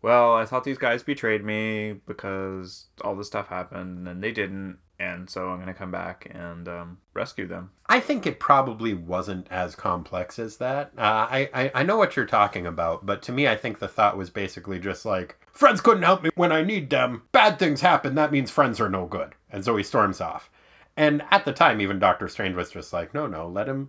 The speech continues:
Speaker 2: take time,
Speaker 1: He'll
Speaker 2: process
Speaker 1: process it.
Speaker 2: this."
Speaker 1: Yeah.
Speaker 2: And that basically he just processed it. And he had a similar epiphany when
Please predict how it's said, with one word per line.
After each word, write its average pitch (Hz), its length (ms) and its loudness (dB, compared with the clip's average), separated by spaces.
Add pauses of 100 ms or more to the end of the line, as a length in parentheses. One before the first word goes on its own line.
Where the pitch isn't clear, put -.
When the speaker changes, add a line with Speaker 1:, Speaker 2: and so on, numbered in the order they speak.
(140)
Speaker 2:
take 147 220 -6
time, 82 260 -2
Speaker 1:
He'll 147 120 0
Speaker 2:
process 92 320 -2
Speaker 1:
process 92 180 -10
it. 98 40 -12
Speaker 2:
this." 90 320 -10
Speaker 1:
Yeah. 90 220 -12 (100)
Speaker 2:
And 127 340 -6
that 135 200 2
basically 139 400 -2
he 127 140 -6
just 135 200 -6
processed - 540 0
it. 151 220 -6
And 127 200 -6
he 160 200 -6
had 220 200 2
a 156 60 0
similar 151 400 0
epiphany 107 460 -2
when 95 340 -2